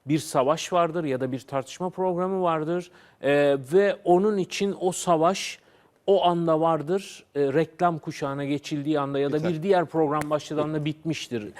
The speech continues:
Speaker 1: Her şey onun için ekranda bir simülasyondur, gerçeklikle bağı kopmuştur diyor. Şimdi bugün bu kadar fazla ekranlarla haşır neşir olunca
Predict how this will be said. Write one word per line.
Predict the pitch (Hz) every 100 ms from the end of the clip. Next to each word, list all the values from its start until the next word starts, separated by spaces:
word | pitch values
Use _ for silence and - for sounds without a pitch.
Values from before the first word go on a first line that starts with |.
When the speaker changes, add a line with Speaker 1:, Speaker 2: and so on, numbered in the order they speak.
| - -
Speaker 1:
Her | - 233
şey | - 220
onun | 185 190 196 208
için | 185 196
ekranda | 175 170 175 180 180
bir |
simülasyondur, | 180 - 165 156 156 - 156 139 123 123 117
gerçeklikle | 131 135 156 - 151 - 156 - 139
bağı | 120 139 139
kopmuştur | 139 135 143 135 - 113 101
diyor. | 107 101 - - -
Şimdi | - 202 226 175
bugün | 226 208 247 247 220 -
bu | 160 190
kadar | 233 196 175
fazla | 170 165 160
ekranlarla | 147 - 160 160 165 147
haşır | 139 - 143
neşir | 139 127
olunca | 131 120 139 180 131 110